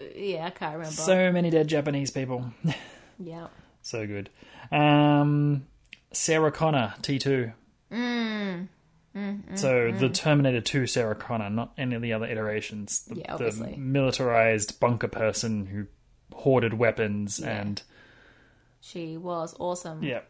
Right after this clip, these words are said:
Speaker 1: Oh,
Speaker 2: loved
Speaker 1: I
Speaker 2: her.
Speaker 1: do have, uh, someone in retort to that.
Speaker 2: Okay.
Speaker 1: Ripley.
Speaker 2: Yep.
Speaker 1: Alien.
Speaker 2: Ripley's m-, my number one.
Speaker 1: Ah, sorry.
Speaker 2: You, you could argue the O G.
Speaker 1: Yeah.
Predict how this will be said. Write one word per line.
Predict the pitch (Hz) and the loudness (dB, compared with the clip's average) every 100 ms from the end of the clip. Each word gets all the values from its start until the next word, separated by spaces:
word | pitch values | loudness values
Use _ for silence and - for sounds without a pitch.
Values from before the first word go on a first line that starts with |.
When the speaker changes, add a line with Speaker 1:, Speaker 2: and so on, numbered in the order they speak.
| _ | _
Speaker 1:
Oh, | - 170 | -4 -2
Speaker 2:
loved | 170 | 0
Speaker 1:
I | |
Speaker 2:
her. | - | 0
Speaker 1:
do | 202 190 185 | 2 0 -2
have, | 185 160 196 - | -6 -8 -10 -10
uh, | 165 156 | -8 -8
someone | - 165 165 165 | -8 -8 -8 -8
in | 160 | -10
retort | 165 - 170 | -12 -10 -10
to | - | -8
that. | 165 165 - - - - _ _ - | -10 -10 -14 -20 -20 -20 _ _ -6
Speaker 2:
Okay. | 143 156 214 - _ - | -2 -2 -4 -8 _ -6
Speaker 1:
Ripley. | 208 - 240 175 175 _ _ _ _ - | -2 0 0 -4 -6 _ _ _ _ -6
Speaker 2:
Yep. | 127 120 | -2 -2
Speaker 1:
Alien. | - 185 160 | -2 -2 0
Speaker 2:
Ripley's | 131 127 110 | 2 0 0
m-, | 127 - | -6 -12
my | 156 123 | -6 -4
number | 117 113 | 0 2
one. | 110 117 113 110 - | 2 2 0 -6 -4
Speaker 1:
Ah, | 180 226 247 226 196 180 180 - | 6 8 10 8 6 2 -6 -10
sorry. | 160 151 - - - - | -12 -12 -16 -16 -8 0
Speaker 2:
You, | 190 | 2
you | 196 175 | 4 6
could | 196 | 10
argue | 226 220 139 | 10 10 6
the | 117 120 | 4 4
O | 123 | 4
G. | 123 147 156 127 120 - - _ _ _ | 4 2 2 -2 -6 -16 -20 _ _ _
Speaker 1:
Yeah. | 196 254 - | 2 2 2